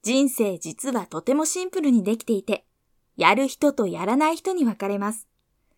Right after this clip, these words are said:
だから私は、多分何度傷ついても、何度転んでも、きっと立ち上がってまた前に進みます。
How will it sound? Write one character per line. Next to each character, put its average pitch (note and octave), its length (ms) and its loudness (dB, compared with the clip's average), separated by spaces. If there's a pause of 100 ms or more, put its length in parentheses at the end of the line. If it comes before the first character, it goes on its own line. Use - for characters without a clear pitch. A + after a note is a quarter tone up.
(560)
だ B3 120 -4
か D4+ 140 -2
ら A#3+ 100 2
私 A3+ 400 -4
は、 B3+ 220 0 (480)
多 A3+ 120 2
分 G#3+ 320 2
何 A#3 260 0
度 C#4 120 0
傷 G3+ 260 -4
つ B3+ 140 -4
い C4 100 0
て A#3+ 120 0
も、 - 180 -6 (440)
何 E4+ 260 2
度 F#4 100 2
転 G#3+ 240 2
ん B3 100 4
で C4 120 4
も、 G#3 200 0 (460)
き F#3 120 -4
っ - 60 -8 (100)
と A#3+ 120 2
立 A3+ 180 -2
ち C4+ 180 -2
上 C4+ 80 4
が C4+ 100 2
っ C4+ 100 -4
て B3 120 0
ま F#3 140 0
た C4+ 140 2
前 E4 240 4
に C#4+ 100 2
進 G3+ 280 -4
み G#3+ 120 2
ま G#3+ 140 -2
す。 - 140 -12